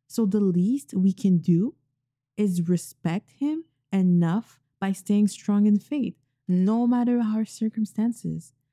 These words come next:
no matter what we're going through, no matter what those people are saying about us, no matter what pain we're injured, no matter how many times we cry, no matter, like, it doesn't matter because we know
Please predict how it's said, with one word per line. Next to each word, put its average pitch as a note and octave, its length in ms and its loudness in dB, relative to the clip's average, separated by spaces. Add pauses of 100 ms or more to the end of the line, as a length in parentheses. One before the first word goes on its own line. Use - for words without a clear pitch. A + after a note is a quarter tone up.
(120)
no A3 260 2
matter B3+ 280 0
what A#3+ 200 -2
we're A3 160 0
going A3 360 2
through, E3 260 -8 (340)
no A3 160 4
matter C4 240 0
what A#3 180 -2
those A3+ 180 -2
people G#3+ 360 -2
are G#3+ 80 2
saying A3 380 2
about E3+ 320 -2
us, - 220 -16 (260)
no A3 160 2
matter C#4 260 0
what A#3+ 320 -2
pain A#3 460 2
we're G#3 140 2
injured, F#3+ 280 2
no A3+ 100 4
matter C4+ 240 0
how A#3+ 160 -2
many A#3 260 2
times A#3 380 -2
we A3 140 0
cry, A3+ 440 -6
no G#3 140 2
matter, B3 320 -2 (360)
like, A#3 240 -6 (580)
it B3 200 0
doesn't C4 420 4
matter A#3 500 2
because A3 420 0
we A3 240 2
know G#3+ 680 2